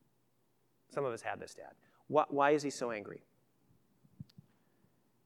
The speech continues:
He's angry because his idols are under threat. And that's what happens when your idols are under threat. His son has failed. Failure is not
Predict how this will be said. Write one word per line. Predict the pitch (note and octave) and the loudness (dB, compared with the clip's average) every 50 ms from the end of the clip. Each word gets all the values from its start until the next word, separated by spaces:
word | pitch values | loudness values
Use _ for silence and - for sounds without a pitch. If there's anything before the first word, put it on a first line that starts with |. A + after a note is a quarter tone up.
| _ _ _ _ _ _ _ _ _ _ _ _ _ _ | _ _ _ _ _ _ _ _ _ _ _ _ _ _
He's | - C#3 D3+ E3+ E3+ D3+ | -6 0 2 2 2 4
angry | F#3 F3 G3 A#3+ D4 D4+ A#3+ F#3 D#3 | 4 6 6 6 6 6 8 6 8
because | C#3 C#3 D3 - - D#3 C#3+ C3 | 8 6 4 4 2 0 0 0
his | C#3 B2 C3+ | 0 2 4
idols | B2+ D#3 G3+ G#3 F3+ C#3 B2 - | 4 4 6 4 4 2 0 -2
are | C3 B2+ | -4 -4
under | B2 A#2+ A2+ | -4 -4 -4
threat. | G#2+ - - - D#3+ D3+ - - _ _ _ _ _ _ _ _ _ _ _ _ _ _ _ - | -6 -8 -8 -6 -4 -4 -4 -6 _ _ _ _ _ _ _ _ _ _ _ _ _ _ _ -8
And | C3 C#3 | -4 -2
that's | D#3 D#3+ - | -2 -2 -2
what | D#3+ C#3 | -4 -4
happens | A#2+ - D#3 D#3+ D3+ - C3 G2+ F#2+ - - | 0 2 2 2 2 0 -6 -8 -8 -8 -8
when | C3 B2+ | -6 -4
your | B2+ B2+ - C#3 | -4 -2 2 4
idols | C#3+ D#3+ F3 D#3 B2 A#2 A2+ - | 4 4 4 4 2 -2 -4 -6
are | A#2 A2+ | -8 -8
under | A2 G2+ G2 - - - | -8 -10 -12 -14 -16 -8
threat. | - C3+ A2+ G2 - _ _ _ _ _ _ _ _ _ _ _ _ _ _ _ _ _ _ _ _ _ _ _ _ _ _ _ _ _ _ _ _ _ _ _ _ _ _ _ _ _ _ _ _ _ | -4 -4 -4 -4 -6 _ _ _ _ _ _ _ _ _ _ _ _ _ _ _ _ _ _ _ _ _ _ _ _ _ _ _ _ _ _ _ _ _ _ _ _ _ _ _ _ _ _ _ _ _
His | - D#3+ D3 | 0 0 0
son | - - G#3 A3 G#3 | 2 4 6 6 6
has | D3 A#2+ - | 4 2 0
failed. | - - G3 G#3 E3+ A#2+ F#2 F#2 - - - - _ _ _ _ _ _ _ _ _ _ - - - | 0 2 4 4 4 4 2 -2 -6 -12 -18 -20 _ _ _ _ _ _ _ _ _ _ -4 6 10
Failure | G3 G#3 A#3 A#3+ A3 F#3 C3 B2 G#2+ G2 G2+ - - - - - - | 12 12 12 12 12 10 8 4 0 -2 -6 -10 -14 -20 -20 0 4
is | - E3+ C#3 | 4 6 6
not | C3+ D#3+ E3 F#3+ G3 G3 G#3 A3 | 8 10 12 12 12 12 12 12